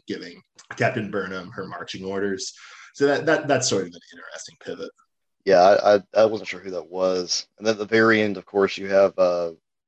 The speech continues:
Speaker 2: it looks like Burnham's hand and someone else's hand, like, coming together to be, like, holding hands. I, I don't know what that's supposed to mean.
Speaker 1: Yeah, it, 'cause
Speaker 2: But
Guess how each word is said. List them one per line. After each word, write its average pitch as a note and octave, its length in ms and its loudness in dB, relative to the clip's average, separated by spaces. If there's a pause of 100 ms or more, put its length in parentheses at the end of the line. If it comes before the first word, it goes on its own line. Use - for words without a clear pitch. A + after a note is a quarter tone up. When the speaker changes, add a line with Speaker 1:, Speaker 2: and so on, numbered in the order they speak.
Speaker 2:
it G2+ 60 -6
looks G#2 160 -4
like F#2 220 0
Burnham's G#2 340 2
hand G2 480 2
and F2+ 100 -14
someone F#2 300 -6
else's F#2 320 -8
hand, F#2+ 320 -8
like, F2+ 220 -12 (680)
coming G2+ 220 -4
together F#2 560 -2
to E2+ 160 -16 (160)
be, - 140 -16 (160)
like, - 80 -14
holding G#2+ 280 2
hands. G#2 380 2 (320)
I, B2+ 160 6
I C#3 40 8
don't C3 140 6
know G2 300 -2 (260)
what F#2+ 160 -12
that's F#2+ 160 -10
supposed - 280 -16
to E2+ 60 -20
mean. F#2 380 -20
Speaker 1:
Yeah, D3+ 400 -4
it, F3+ 240 -4
'cause - 120 0
Speaker 2:
But F3 80 -4